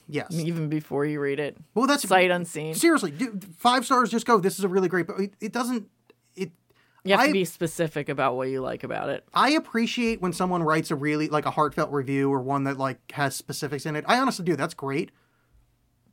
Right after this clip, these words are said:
Speaker 1: But, you know,
Speaker 2: He'll
Speaker 1: right
Speaker 2: take
Speaker 1: now,
Speaker 2: whatever he
Speaker 1: on the
Speaker 2: can get.
Speaker 1: bell, on the, on the nuts and bolts end, in the, in the early release time, let's just get some fucking reviews out there, people.
Speaker 2: You
Speaker 1: Like,
Speaker 2: can
Speaker 1: let's
Speaker 2: just do "five stars, I love your mustache."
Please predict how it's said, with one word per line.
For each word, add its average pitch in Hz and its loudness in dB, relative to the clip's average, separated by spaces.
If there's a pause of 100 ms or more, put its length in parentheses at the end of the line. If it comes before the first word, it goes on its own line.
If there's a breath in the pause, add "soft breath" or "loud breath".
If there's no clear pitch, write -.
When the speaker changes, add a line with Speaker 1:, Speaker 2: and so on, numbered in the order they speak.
(580)
Speaker 1:
But, 170 2
you 170 6
know, - 2
Speaker 2:
He'll 220 4
Speaker 1:
right 196 8
Speaker 2:
take 208 2
Speaker 1:
now, 190 8
Speaker 2:
whatever 165 -4
he 165 -6
Speaker 1:
on 190 6
the 190 6
Speaker 2:
can - 0
get. 254 2
Speaker 1:
bell, 214 6 (120 loud breath)
on 214 6
the, 214 -2 (100)
on 190 4
the 180 2
nuts 214 2
and 214 2
bolts 170 4
end, 135 -2 (300 loud breath)
in 170 4
the, 180 4
in 170 0
the 190 2
early 196 6
release 180 4
time, 143 2
let's 147 0
just - -4
get 170 0
some 165 -10
fucking 180 2
reviews 160 4
out 147 2
there, 139 -2
people. 135 -6
Speaker 2:
You 147 -8
Speaker 1:
Like, 147 -2
Speaker 2:
can 180 -4
Speaker 1:
let's 160 -4
Speaker 2:
just 160 -10
do 160 -4
"five 156 2
stars, 160 0
I 139 0
love 123 -4
your 139 -6
mustache." 127 -10